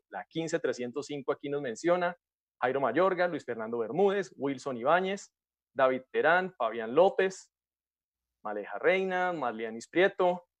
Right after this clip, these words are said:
Manuel Fernández, a quien también le contestamos una de sus inquietudes durante la presentación cuando hablábamos de las unidades con las que cuenta Velotax y las personas que emplea la compañía, a Pedro Velilla,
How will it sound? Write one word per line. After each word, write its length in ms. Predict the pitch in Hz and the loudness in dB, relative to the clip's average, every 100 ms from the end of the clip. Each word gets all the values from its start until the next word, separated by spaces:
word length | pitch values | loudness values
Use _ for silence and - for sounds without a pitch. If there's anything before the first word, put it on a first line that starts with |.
| _ | _
Manuel 440 | 139 143 135 131 127 | 2 2 4 0 0
Fernández, 640 | 117 123 170 190 185 170 | -2 2 4 4 2 0
a 80 | 147 | -4
quien 240 | 135 123 | -4 -4
también 380 | 117 110 117 120 | -6 -4 -4 -2
le 100 | 131 | 0
contestamos 720 | 147 131 117 120 120 135 151 | 0 -2 -4 -4 -4 -4 -4
una 220 | 143 143 | -2 0
de 60 | 147 | -2
sus 160 | 147 | -4
inquietudes 600 | 139 123 113 - 123 131 | -8 -10 -12 -6 -6 -4
durante 400 | 131 135 123 - | -2 -2 -2 -4
la 120 | 113 113 | -6 -6
presentación 560 | - - - 107 117 | -10 -20 -16 -12 -6
cuando 220 | 143 147 | -2 0
hablábamos 360 | 120 117 135 147 | 0 0 0 0
de 100 | 135 | 0
las 200 | 110 - | 0 -4
unidades 520 | 110 104 104 127 - _ | -10 -6 -2 -2 -4 _
con 120 | 143 | -4
las 120 | 113 | -4
que 120 | - - | -8 -12
cuenta 240 | 110 135 | -4 0
Velotax 500 | 151 170 160 156 - _ _ _ - | 2 4 2 2 -2 _ _ _ 0
y 60 | |
las 140 | 165 170 | 2 4
personas 480 | 185 160 147 151 | 2 2 0 -2
que 80 | - | -2
emplea 260 | 131 110 110 | -4 -2 0
la 120 | 131 | 2
compañía, 580 | 151 147 170 165 156 175 _ _ _ _ _ _ _ _ _ | 2 2 2 2 -2 -4 _ _ _ _ _ _ _ _ _
a 200 | 135 127 | 4 6
Pedro 300 | 156 170 190 | 8 8 6
Velilla, 560 | 185 143 165 170 220 | 4 4 0 -2 -4